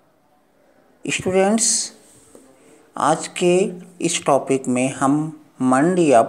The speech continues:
प्रोटीन्स के बारे में पढ़ेंगे। प्रोटीन्स हमारे शरीर को वृद्धि में सहायता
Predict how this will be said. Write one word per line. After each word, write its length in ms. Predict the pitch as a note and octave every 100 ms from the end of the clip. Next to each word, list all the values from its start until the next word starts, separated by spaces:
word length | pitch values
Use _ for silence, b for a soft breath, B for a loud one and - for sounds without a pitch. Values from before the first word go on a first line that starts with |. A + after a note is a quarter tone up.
| -
प्रोटीन्स 520 | B2+ A#2+ C3+ D#3+ F#3
के 160 | - A#2+
बारे 260 | A2 G#2+ A#2+
में 100 | A#2+
पढ़ेंगे। 460 | G2 A2 G2+ G2 G2+ B B B -
प्रोटीन्स 600 | B2+ B2 D3+ F#3 A3+ -
हमारे 360 | D#3 C3+ A#2+ B2+
शरीर 400 | - A#2+ B2 C3 C3
को 80 | B2 B2+ D3+ B B B B _
वृद्धि 600 | C3+ D#3 F3+ F3+ G3 G#3+ - - _ C#3
में 140 | D3 D#3
सहायता 460 | C3+ B2 A2 A2